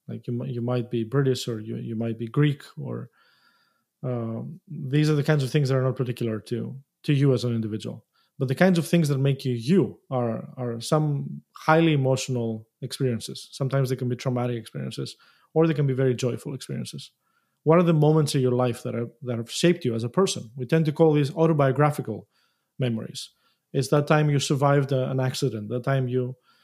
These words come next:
uh, you were under fire in the battlefield, or that time you, you won the championship,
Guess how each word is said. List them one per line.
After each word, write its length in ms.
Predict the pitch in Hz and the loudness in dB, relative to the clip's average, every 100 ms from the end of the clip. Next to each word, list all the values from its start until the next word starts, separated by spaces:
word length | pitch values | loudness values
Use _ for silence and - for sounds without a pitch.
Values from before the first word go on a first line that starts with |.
| _ _ 143 | _ _ -6
uh, 40 | |
you 140 | 123 | 0
were 120 | 135 135 | 2 4
under 180 | 139 | 2
fire 420 | 131 - 139 131 123 | 0 2 4 4 2
in 120 | 117 | 0
the 260 | 117 120 139 | -2 -4 -8
battlefield, 840 | 113 135 127 117 - 110 110 - _ - | -2 0 0 -2 -6 -8 -12 -16 _ -10
or 320 | 113 113 123 | -8 -6 -4
that 140 | 127 - | -4 0
time 240 | 143 135 | 0 2
you, 380 | 127 123 135 143 | 0 0 -6 -8
you 180 | 147 127 | -4 -4
won 280 | 123 143 139 | 2 2 2
the 100 | 131 | 0
championship, 640 | - 139 127 117 - 123 | 0 0 0 -4 -6 -12